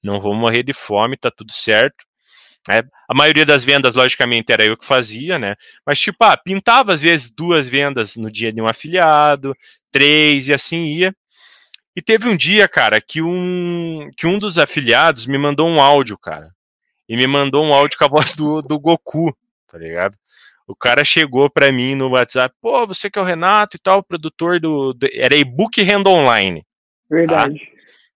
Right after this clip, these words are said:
Speaker 1: Então, quem é de,
Speaker 2: Quem
Speaker 1: quem
Speaker 2: será que
Speaker 1: é,
Speaker 2: esse cara?
Speaker 1: quem, quem é dinossauro aí do, do marketing digital vai lembrar da fama do e-book Renda Online, tá ligado?
Speaker 2: Explodiu,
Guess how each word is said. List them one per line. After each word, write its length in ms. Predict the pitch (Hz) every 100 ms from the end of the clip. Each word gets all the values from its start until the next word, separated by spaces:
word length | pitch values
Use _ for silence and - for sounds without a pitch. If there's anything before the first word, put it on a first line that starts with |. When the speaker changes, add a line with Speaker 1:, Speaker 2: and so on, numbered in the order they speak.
| _
Speaker 1:
Então, 180 | 120 131
quem 140 | 123
é 140 | 151 165
de, 240 | 147 175
Speaker 2:
Quem 100 | 202
Speaker 1:
quem 80 | 208
Speaker 2:
será 240 | 202 165
que 160 | 151 151
Speaker 1:
é, 140 | 117 107
Speaker 2:
esse 80 |
cara? 200 | 101 151 156 _ _ _ _ _ _ _
Speaker 1:
quem, 200 | - 151 -
quem 140 | - 165
é 40 |
dinossauro 1000 | 180 185 196 175 - - 147 160 180 123
aí 180 | 117 127 131
do, 140 | 104
do 180 | 98 98
marketing 480 | 98 101 113 - -
digital 540 | 101 - - 139 160 92 _ _ _ _ _ _ - -
vai 140 | 120
lembrar 340 | 139 143 131
da 160 | 143 151
fama 460 | - - 135 151 147
do 320 | 143 143 143 _ - - _ _ -
e-book 720 | 151 120 135 190 - 190 185 _ _ -
Renda 320 | 165 165 170
Online, 560 | 156 123 110 95 87 95 _ _ _ _ _
tá 80 | -
ligado? 300 | 90 85 90 202 160
Speaker 2:
Explodiu, 440 | 151 190 139 -